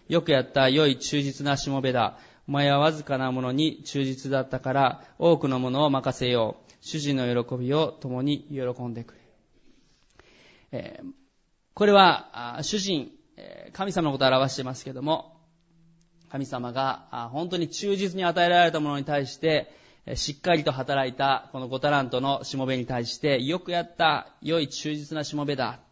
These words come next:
お前はわずかなものに忠実だったから、多くのもの任せよう。主人の喜びを共に喜んでくれ。」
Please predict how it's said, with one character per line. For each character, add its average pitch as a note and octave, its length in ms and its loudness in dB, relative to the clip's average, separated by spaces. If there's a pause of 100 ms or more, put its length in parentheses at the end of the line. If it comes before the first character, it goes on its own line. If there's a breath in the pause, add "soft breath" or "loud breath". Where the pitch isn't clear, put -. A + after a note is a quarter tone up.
(140)
お C#3+ 60 -12
前 C#3 140 -4
は C3+ 80 -2
わ E3 140 2
ず F#3+ 100 -8
か G#3 80 -2
な F#3+ 120 0
も F3 100 -2
の E3 80 0
に D#3 80 -4
忠 D#3 160 -8
実 C#3+ 220 -6
だ - 20 0
っ C#3+ 60 -8
た C#3+ 120 -8
か C#3 80 -4
ら、 C#3 160 0
多 C#3+ 100 0
く D3 100 -8
の C3+ 60 -6
も B2 100 -6
の A#2+ 60 -6
任 B2 300 -8
せ C3+ 80 -4
よ A#2+ 140 -2
う。 B2 40 -8
主 D3+ 160 -10
人 D3 140 -4
の B2+ 200 -4
喜 B2+ 120 -8
び C3+ 120 -2
を D3 80 -2
共 C3+ 240 -6
に D3 200 -4
喜 C3 400 -6
ん C3 40 -6
で B2+ 100 -8
く B2 100 -12
れ。」 A2+ 260 -12